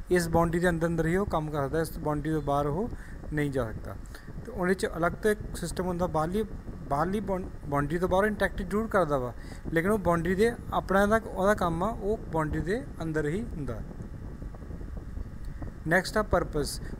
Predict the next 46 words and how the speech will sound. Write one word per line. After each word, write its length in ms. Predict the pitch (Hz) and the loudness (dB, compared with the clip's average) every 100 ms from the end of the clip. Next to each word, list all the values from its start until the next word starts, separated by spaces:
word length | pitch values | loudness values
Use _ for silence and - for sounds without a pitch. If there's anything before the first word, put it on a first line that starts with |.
| - - | -2 4
ਕੋਈ 160 | 208 | 6
ਵੀ 140 | 240 240 | 6 2
system 460 | 226 190 214 190 | 0 0 0 0
ਹੈ, 140 | 160 135 - - - | -2 -4 -8 -10 -4
ਜਿਵੇਂ 180 | 165 190 | 0 2
ਆਪਾਂ 180 | 202 | 2
definition 460 | 180 160 175 175 190 | 4 4 2 0 0
'ਚ 40 | |
ਪਹਿਲਾਂ 200 | 190 196 | 2 2
ਪੜ੍ਹਿਆ 280 | 196 180 190 | 2 4 4
ਸੀਗਾ, 340 | 175 151 135 135 - | 2 0 -2 -4 -6
ਉਹਦਾ 200 | 180 208 | 0 0
ਕੋਈ 140 | 214 - | 0 0
common 300 | 175 170 190 | 0 0 -2
ਸ-, 220 | 175 - - | -6 -8 0
purpose 360 | 165 160 165 | 0 2 -2
ਹੁੰਦਾ 200 | 147 113 | -4 -8
ਵਾ, 140 | 107 101 - | -10 -8 -8
ਕੁਛ 140 | 156 | -4
ਪਰਪਸ 420 | 190 160 196 170 | -4 -2 -2 -2
ਲਈ 140 | 190 202 185 | -2 -2 -4
system 320 | 160 - 185 | -6 -4 -2
ਬਣਾਇਆ 160 | 170 170 | 0 0
ਜਾਂਦਾ। 280 | 135 131 143 - - - - | 0 -2 -4 -8 -12 -10 -2
ਬਿਨਾਂ 240 | 143 165 | 2 4
purpose 380 | 185 190 196 185 | 4 0 0 0
ਤੋਂ 100 | 202 | -2
ਆਪਾਂ 180 | 180 214 | -2 -2
ਕੋਈ 200 | - 185 | 2 2
ਵੀ 100 | 190 | 2
ਸਿਸਟਮ 500 | 180 175 185 180 233 - - - - | 0 -2 -2 0 -2 -4 -12 -12 -6
ਨਹੀਂ 180 | 151 147 | -2 0
ਬਣਾਇਆ 240 | 147 143 | 0 -2
ਜਾਂਦਾ। 300 | 123 113 107 - - - - | -2 -6 -8 -10 -12 -12 -4
ਇਸ 100 | 165 | -4
ਤੋਂ 200 | - 185 | 2 4
ਇਲਾਵਾ 140 | 190 | 4
environment, 640 | 196 175 160 160 165 156 - - - - - - - - - - - - 160 | 4 4 2 2 -2 -4 -6 -10 -12 -10 -10 -10 -10 -12 -10 -8 -8 -2 2
everything 340 | 190 208 226 | 2 2 -2
external 680 | 220 - 175 - 185 185 196 | -4 -4 -4 0 0 2 0
to 100 | 190 | 0
a 40 | 190 | -2
system 440 | 185 165 190 185 | -2 -4 -4 -2
interact 340 | 175 165 151 170 | -2 -2 -2 -4
with 100 | 170 | -2
the 220 | 190 | -2